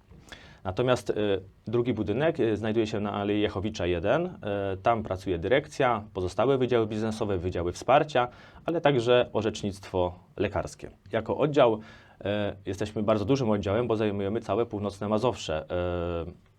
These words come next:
oprócz naszego miasta Płocka, powiatu płockiego, e, który jakby jest w naszym zasięgu terytorialnym, mamy także jeszcze dwanaście jednostek, e, terenowych. I są to, e,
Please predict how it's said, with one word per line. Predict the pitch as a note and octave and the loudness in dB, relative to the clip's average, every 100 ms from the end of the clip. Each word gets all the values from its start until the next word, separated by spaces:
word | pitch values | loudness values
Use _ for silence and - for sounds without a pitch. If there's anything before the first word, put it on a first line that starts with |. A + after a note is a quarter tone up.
| _ _ - | _ _ -6
oprócz | A2 A#2 A2 - - - _ _ - _ - | -6 0 -2 -2 -14 -20 _ _ -20 _ -12
naszego | F#2 A2 G2+ G2+ F2+ F#2 | -6 -4 -2 0 -2 -4
miasta | A2 A2 A2+ | -4 0 -2
Płocka, | G2+ G#2+ G2+ F#2+ | 2 0 0 -4
powiatu | G#2+ A2+ A#2+ | 0 2 0
płockiego, | - F#2+ - E2+ E2 G#2+ D3+ - G#2 G2 G2 F#2 | 0 -4 -2 -2 2 4 2 -2 -4 -2 -2 -4
e, | |
który | - G2 F#2 | -6 -4 -2
jakby | F2+ E2+ F#2 E2 - | -2 -2 -4 -6 -8
jest | G2 F#2 | -10 -8
w | |
naszym | F#2+ F#2 F2 F2+ - | -8 -8 -8 -10 -10
zasięgu | F2+ - G#2 G2 | -12 -8 -8 -4
terytorialnym, | F#2+ F#2+ F2+ E2+ F2 C3 E3+ - - - - | -4 -2 -2 -2 -2 -4 -6 -12 -20 -18 -6
mamy | F#2+ B2+ | -2 2
także | A2 A2 | 2 2
jeszcze | A2 A2 | 0 -2
dwanaście | G2 G2+ A2 A#2 A2 | -2 0 -2 0 2
jednostek, | G#2 G2 G2 - A#2+ - - F#2+ F#2+ F#2+ | 2 0 -2 0 -2 -2 -6 -2 0 -2
e, | |
terenowych. | F#2 A2 F#2+ D#2+ C#2+ - - - - - - - - - - | 0 0 2 0 -6 -16 -20 -20 -20 -20 -20 -20 -20 -16 -10
I | G2+ | -8
są | G#2 G#2+ | -6 -2
to, | A2+ A2 - - - | 0 -2 -10 -20 -6
e, | F#2+ G2+ | -2 0